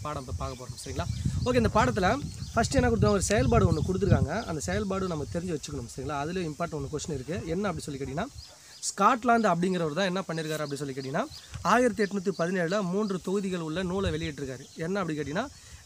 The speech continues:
British India வரலாறு அப்படி சொல்லிட்டு, சரிங்களா? நம்ம சொல்லுவோம் இல்லையா, British India வரலாறை கொஞ்ச நேரம் எனக்கு கண்ணுக்கு காட்டு அப்படி சொல்லுவோம் இல்லையா, அதை ஸ்காட்லாந்து அப்படின்னாவே British India வரலாறை மூணு தொகுதியா, அப்போ என் கண்ணுல காட்டு, நான் பார்க்குறேன் அப்படி மாதிரி காட்டு அப்படின்னாவே ஸ்காட்லாந்து, சரிங்களா? அதுக்கப்புறம் மில் அப்படி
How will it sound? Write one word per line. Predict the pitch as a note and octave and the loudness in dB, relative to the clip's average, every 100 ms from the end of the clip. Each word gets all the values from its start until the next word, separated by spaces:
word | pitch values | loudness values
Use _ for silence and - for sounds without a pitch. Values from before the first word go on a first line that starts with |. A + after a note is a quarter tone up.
| E3+ | -2
British | G#3+ G#3+ - F3+ | 0 0 0 0
India | F3+ E3+ | 0 0
வரலாறு | D3+ E3 D3+ D3+ | 0 -2 -2 -2
அப்படி | C#3 C#3 | -6 -8
சொல்லிட்டு, | C3+ C3 - | -8 -12 -10
சரிங்களா? | F3 F#3 - - - | -4 -4 -4 -10 -4
நம்ம | F#3+ F#3 | -2 0
சொல்லுவோம் | G#3 G3 | 2 2
இல்லையா, | F#3 D#3 | 0 -2
British | F3 F#3+ - F3 | -2 -2 -2 -2
India | F3 F3 | -2 -2
வரலாறை | D#3 F3+ E3+ D3 | -2 -2 -2 -2
கொஞ்ச | D3+ | -2
நேரம் | D#3+ | -2
எனக்கு | D3 D#3+ | -4 -4
கண்ணுக்கு | F3+ F3+ - | -2 -2 0
காட்டு | F3 E3+ D#3+ | -2 -2 -4
அப்படி | D3 | -4
சொல்லுவோம் | C#3+ C#3 | -6 -6
இல்லையா, | D#3+ F3+ - - - | -6 -6 -8 -10 -4
அதை | F3+ - | -2 0
ஸ்காட்லாந்து | F3 G3+ G3+ G3 F#3 | 0 0 0 0 0
அப்படின்னாவே | D#3+ E3 A3 D#4+ - - - | -2 -2 -2 -4 -10 -12 -4
British | D#3 G3 G3+ E3+ | -2 0 -2 -4
India | F3+ D#3+ | -4 -4
வரலாறை | D3 D#3 D3+ A3 - - D3+ | -4 -4 -2 -4 -8 -8 -2
மூணு | G#3 A3 | 0 2
தொகுதியா, | G3 G3 E3 D#3+ | 0 0 0 -2
அப்போ | C3+ C#3+ | -4 -6
என் | C3+ | -6
கண்ணுல | E3 F#3 D3+ | -4 -4 -2
காட்டு, | D#3+ D3+ D3 | -4 -4 -6
நான் | C3 | -2
பார்க்குறேன் | D#3 D#3 D#3 | -2 -2 -4
அப்படி | C#3+ D3 | -6 -6
மாதிரி | G#3+ B3+ - - - - | -6 -8 -16 -20 -8 2
காட்டு | G#3 A3+ B3 | 2 2 0
அப்படின்னாவே | G3 F#3+ G3+ | 0 0 -2
ஸ்காட்லாந்து, | - E3 E3+ D3 C3 C3+ - - | -2 -2 -2 -6 -8 -12 -20 -14
சரிங்களா? | C#3+ D3 F3+ - - - | -8 -6 -6 -8 -18 0
அதுக்கப்புறம் | G#3 A3+ B3 A3+ | 2 4 4 4
மில் | C#4 C#4+ A#3 | 4 6 4
அப்படி | F#3 | 4